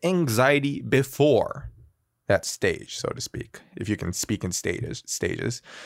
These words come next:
There is a kind of anxiety, right? Th-, th-, there's a moment where the, a tension where you, you, you have this tension between the feeling of self, this solidity you thought you were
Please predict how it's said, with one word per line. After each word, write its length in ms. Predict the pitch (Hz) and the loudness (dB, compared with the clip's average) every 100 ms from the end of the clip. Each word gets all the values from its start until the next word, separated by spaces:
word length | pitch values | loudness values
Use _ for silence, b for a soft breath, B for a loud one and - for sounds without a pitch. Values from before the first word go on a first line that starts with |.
| B B B | B B B
There 120 | 330 | 2
is 80 | 320 | 4
a 60 | 208 | 4
kind 160 | 170 | 4
of 80 | 123 | 4
anxiety, 400 | 107 95 90 - | 4 2 0 0
right? 240 | 107 175 - 156 | 2 2 0 0
Th-, 140 | 160 | 2
th-, 120 | 160 180 | 6 6
there's 220 | 196 185 | 6 6
a 40 | |
moment 400 | 190 226 240 170 | 4 6 4 4
where 120 | 147 | 4
the, 180 | 147 143 | 4 4
a 60 | 147 | 2
tension 580 | - 254 262 - 165 151 | 2 2 2 4 4 6
where 140 | 147 | 4
you, 160 | 147 135 | 4 2
you, 240 | 139 139 135 - 135 | 4 2 0 -8 2
you 120 | 127 | 4
have 220 | 180 208 | 6 4
this 140 | 185 | 4
tension 320 | - 165 151 139 | 4 4 6 4
between 240 | 123 131 | 4 2
the 80 | 117 | 2
feeling 400 | - 147 165 190 | 4 4 6 4
of 80 | 185 | 4
self, 500 | - 104 101 131 - b - | 4 6 4 0 -6 b 2
this 160 | 135 | 4
solidity 540 | - 139 127 131 117 110 | 6 6 6 6 4 4
you 180 | 107 | 4
thought 300 | 107 - 123 | 4 4 4
you 100 | 139 | 6
were 480 | 117 110 95 101 135 | 6 8 8 6 4